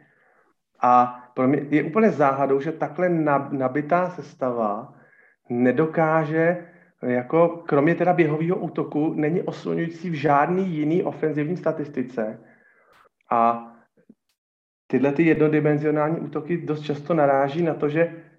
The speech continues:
čas od času potřebujeme nějaký zápas dotáhnout, čas od času potřebujeme soupeře překvapit.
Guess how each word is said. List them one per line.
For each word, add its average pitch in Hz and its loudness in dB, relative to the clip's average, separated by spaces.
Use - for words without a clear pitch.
čas - 0
od 180 -2
času 175 -6
potřebujeme 160 -4
nějaký 131 -4
zápas 131 -2
dotáhnout, 123 0
čas 170 0
od - -6
času 147 -6
potřebujeme 143 -2
soupeře 139 -4
překvapit. 131 -2